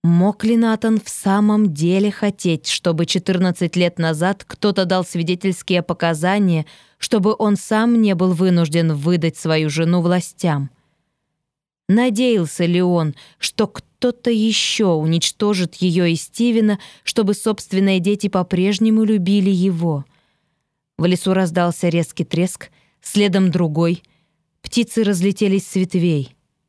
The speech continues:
"Выстрелы!" воскликнула Стелла, широко распахнув глаза.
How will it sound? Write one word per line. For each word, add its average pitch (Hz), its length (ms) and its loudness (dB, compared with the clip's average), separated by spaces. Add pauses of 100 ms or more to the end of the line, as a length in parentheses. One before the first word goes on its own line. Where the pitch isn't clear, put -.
(880)
"Выстрелы!" 220 840 0 (840)
воскликнула 185 720 0
Стелла, 208 400 0
широко 180 460 0
распахнув 175 560 -2
глаза. 156 480 -2